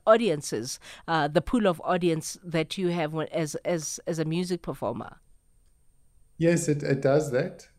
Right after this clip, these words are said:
Speaker 2: Um, uh, but my, you know, my roots were classical, so I think that audience have always listened to me.
Speaker 1: Mm-hmm.
Speaker 2: But it was nice. It's actually strange because,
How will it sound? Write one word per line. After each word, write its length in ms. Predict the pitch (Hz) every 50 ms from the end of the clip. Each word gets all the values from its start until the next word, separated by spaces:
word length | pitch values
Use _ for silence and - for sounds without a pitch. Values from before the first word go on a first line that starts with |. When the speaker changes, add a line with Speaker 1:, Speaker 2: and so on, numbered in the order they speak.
| _ _ 117
Speaker 2:
Um, 640 | 113 110 110 107 110 110 107 107 110 110 107 - - -
uh, 260 | - 127 117 117 117 113
but 340 | 117 131 131 135 - 147
my, 160 | 131 131 143 151
you 160 | 147 139 139
know, 120 | 131 135
my 120 | 131 131 127
roots 400 | 123 120 123 139 147 143 143 -
were 100 | 135 127
classical, 560 | 131 - 135 - - - - - - 127 123
so 400 | - - 135 120 117 117 - - 120
I 60 | 123
think 260 | - - 151 147 147
that 240 | 135 123 120 117 -
audience 680 | 143 143 131 131 131 135 135 131 131 127 - - - - 139 117
have 160 | 113 131 123
always 360 | 139 143 135 131 135 131 117
listened 380 | 117 117 113 - - 127 135 -
to 100 | - 131
me. 280 | 113 104 104 113 120 - - _ _ _ -
Speaker 1:
Mm-hmm. 300 | 175 185 175 175 160 151
Speaker 2:
But 140 | - 120 117
it 160 | 113 117 117
was 160 | 131 131 123 120
nice. 400 | 120 123 127 135 139 139 - - - _ _ _
It's 140 | - 139 139
actually 300 | 160 165 151 151 - 170
strange 460 | 143 - - 151 143 143 139 139 135
because, 460 | - 135 - - 139 131 123 - -